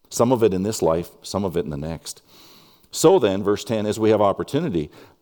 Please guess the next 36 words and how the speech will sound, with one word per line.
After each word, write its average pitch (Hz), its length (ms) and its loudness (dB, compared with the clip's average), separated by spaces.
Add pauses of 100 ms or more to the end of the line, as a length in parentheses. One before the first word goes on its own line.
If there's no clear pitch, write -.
(440)
let 95 140 2
us 90 160 -2
do 95 100 -4
good 82 300 0
to - 180 -8
everyone." 82 460 -2 (720)
Now, 110 120 0
that 107 160 4
word 127 180 4
opportunity, 131 720 0
as 107 80 0
Paul 104 300 2
uses 101 320 -4
it 87 100 0
in 95 80 0
the 85 80 -4
Greek, 95 460 -6 (360)
is 92 160 -4
not 127 220 4
the 113 80 2
random 104 480 2
opportunities 104 640 -2
to 92 100 -8
do 98 120 -2
something 98 320 -4
nice 95 180 -2
for 110 120 -10
somebody. 123 380 0 (200)
Nothing 123 240 0
wrong 101 160 2
with 82 80 -4
that, 82 280 -4 (380)
random 95 340 0
acts 90 200 -4
of - 60 -12
kindness. 98 440 -4